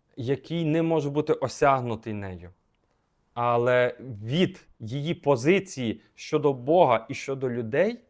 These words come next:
дуже багато що залежить. Я можу не все знати, але я можу мати головну здатність. Це відкритість. Е, це, е, о-, оцю смиренність, як земля, яка чекає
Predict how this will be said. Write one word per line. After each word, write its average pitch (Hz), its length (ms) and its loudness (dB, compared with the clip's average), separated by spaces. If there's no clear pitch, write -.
дуже 147 200 -6
багато 120 360 -6
що 107 200 -12
залежить. 95 440 -10
Я 139 180 -4
можу 156 260 -2
не 143 100 -2
все 156 240 -2
знати, 110 480 -8
але 110 220 -6
я 127 100 -2
можу 131 280 -6
мати 127 420 -6
головну 131 560 -4
здатність. 101 680 -6
Це 113 400 -2
відкритість. 117 840 -4
Е, 101 200 -14
це, 127 500 0
е, 113 440 -12
о-, 123 240 -4
оцю 143 360 -6
смиренність, 139 920 -2
як 120 220 -2
земля, 110 540 -2
яка 110 260 -8
чекає 107 640 0